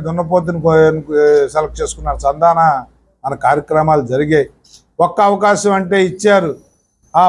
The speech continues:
ఒక్క అవకాశంతో మన జీవితాలను నాశనం చేసిన విధానం మనం చూసాం. రేపొద్దున్న మా కూటమిని ఆశీర్వదించండి, మా కూటమిని బలపరచండి. ఎన్డీఏలో ఉన్న ఈ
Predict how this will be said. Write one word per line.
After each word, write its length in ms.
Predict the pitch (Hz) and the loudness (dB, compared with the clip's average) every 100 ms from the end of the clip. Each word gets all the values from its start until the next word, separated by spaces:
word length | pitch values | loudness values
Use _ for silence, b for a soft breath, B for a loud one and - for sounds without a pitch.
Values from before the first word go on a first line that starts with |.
| 170 | 2
ఒక్క 140 | 170 208 196 | 0 0 0
అవకాశంతో 540 | 190 196 175 190 180 190 | 2 0 0 -2 -4 -2
మన 100 | 180 156 131 | -2 -4 -4
జీవితాలను 480 | 180 170 190 175 151 | -4 0 0 0 0
నాశనం 380 | 165 160 180 175 160 | 0 -2 -6 -8 -8
చేసిన 300 | 147 160 165 147 131 _ _ _ _ _ _ _ - | -10 -6 -6 -6 -8 _ _ _ _ _ _ _ -4
విధానం 380 | 143 175 196 196 180 | 0 2 2 2 0
మనం 160 | 165 151 - | -2 -6 -6
చూసాం. 340 | 160 202 214 226 _ _ _ _ _ _ _ _ _ _ _ | -4 0 -2 -4 _ _ _ _ _ _ _ _ _ _ _
రేపొద్దున్న 580 | 156 175 165 160 208 214 190 151 127 _ _ _ _ | 0 2 0 2 0 2 2 0 -4 _ _ _ _
మా 80 | 151 151 | -2 0
కూటమిని 400 | 165 170 190 185 160 | 0 0 0 2 2
ఆశీర్వదించండి, 840 | 165 190 190 185 180 185 190 202 208 - _ _ _ _ _ _ _ _ | 2 2 2 2 0 0 2 2 0 -4 _ _ _ _ _ _ _ _
మా 100 | 170 180 | 0 0
కూటమిని 440 | 180 202 220 226 196 | 0 0 2 2 2
బలపరచండి. 680 | 180 185 202 190 208 208 220 220 - _ _ _ _ _ _ _ _ 170 | 2 2 0 0 0 2 2 0 -4 _ _ _ _ _ _ _ _ -2
ఎన్డీఏలో 520 | 202 233 240 240 233 220 | 2 4 4 4 2 2
ఉన్న 140 | 214 214 208 | 0 0 2
ఈ 20 | 190 | 2